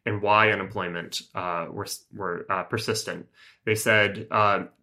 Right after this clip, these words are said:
basically, it's that the state and these unions have gummed up the, the workings of the machine, uh, and, you know, the Keynesian methods no longer work,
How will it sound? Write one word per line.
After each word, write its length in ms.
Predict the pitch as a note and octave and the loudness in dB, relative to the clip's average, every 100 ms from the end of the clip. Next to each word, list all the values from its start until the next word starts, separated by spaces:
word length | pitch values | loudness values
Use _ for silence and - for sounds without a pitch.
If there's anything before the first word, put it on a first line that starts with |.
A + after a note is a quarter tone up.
| _ | _
basically, 600 | - B2 C3+ B2+ A2+ G#2 | 2 2 2 0 0 0
it's 220 | A2 G#2+ - | -2 -4 -4
that 180 | G2+ | -6
the 80 | - | -4
state 560 | - - E3 D#3 - - - | -6 4 4 4 0 -6 -4
and 120 | A2+ | -4
these 180 | G#2 G#2 | -2 0
unions 500 | A#2 B2 B2 A#2+ A#2 | 4 6 6 4 2
have 220 | A2+ - | -2 2
gummed 260 | A2+ A#2+ A#2+ | 2 4 4
up 180 | A2+ | 2
the, 240 | A2 G#2 G2 | 0 -4 -6
the 120 | - G#2 | -8 0
workings 460 | G#2+ G#2+ G#2+ G#2 | 0 0 -2 -2
of 80 | G#2+ | -4
the 60 | G2+ | -6
machine, 540 | G2 - D#3 C#3 B2+ A#2+ - _ _ - | -6 0 4 4 4 -2 -18 _ _ 2
uh, 400 | A2+ G#2+ G#2+ G2 - | 4 6 6 4 2
and, 580 | A#2 G#2 G2+ G2+ G2+ G#2+ | 2 4 2 -2 -6 -4
you 120 | A2 | 0
know, 280 | G2 F#2+ F2 - _ _ _ _ | 0 0 -4 -16 _ _ _ _
the 80 | A#2+ | -12
Keynesian 460 | - G3+ F3 E3+ | 4 6 6 4
methods 340 | D3+ D3+ D#3 D3+ | 6 4 4 4
no 120 | D3 | 4
longer 300 | C#3 C3+ C3+ | 4 4 4
work, 480 | B2+ C3 B2 - | 6 6 4 0